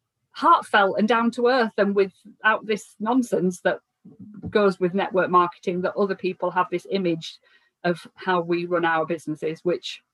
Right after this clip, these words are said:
yeah, is true for some, but not for all. And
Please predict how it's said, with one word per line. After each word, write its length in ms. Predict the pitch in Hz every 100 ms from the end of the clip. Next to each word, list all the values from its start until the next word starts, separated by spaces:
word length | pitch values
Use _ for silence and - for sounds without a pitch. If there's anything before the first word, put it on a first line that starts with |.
| _ 320
yeah, 160 | 277
is 140 | 202 -
true 200 | 190 165
for 140 | -
some, 220 | - 170
but 120 | 190 233
not 180 | 226
for 140 | - 262
all. 320 | 294 170 160 _ _ _ _ _ _ 226
And 260 | 226 214